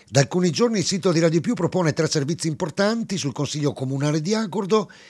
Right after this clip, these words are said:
la nuova vita per il parco giochi e i campi da tennis, le tasse che non aumentano e ancora il contributo Luxottica per la scuola per l'infanzia di centodiecimila euro.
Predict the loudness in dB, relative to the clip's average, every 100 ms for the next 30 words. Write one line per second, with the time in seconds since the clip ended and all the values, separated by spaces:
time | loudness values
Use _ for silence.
0 | -20 _ -6 -2 0 0 0 -2 0 0
1 | 0 -2 -2 0 0 0 -2 2 0 0
2 | -6 -8 -12 -14 -8 -6 -2 -2 -2 -4
3 | -2 0 0 0 -2 -2 -4 -4 2 4
4 | 4 0 -4 -4 -6 -14 -20 _ -4 0
5 | 0 0 -4 -2 0 2 2 2 0 0
6 | 0 0 0 -2 -10 -20 _ 0 2 4
7 | 2 0 0 -2 -4 -2 -2 -2 0 0
8 | 0 2 2 0 -4 -4 0 0 0 -2
9 | -16 _ -6 -2 0 0 0 -2 -2 -4
10 | -4 -4 -6 -10 -12 -8 -4 -2 -2 -6
11 | -8 -12 -12 -12 -8 -4 -4 -4 -10 -18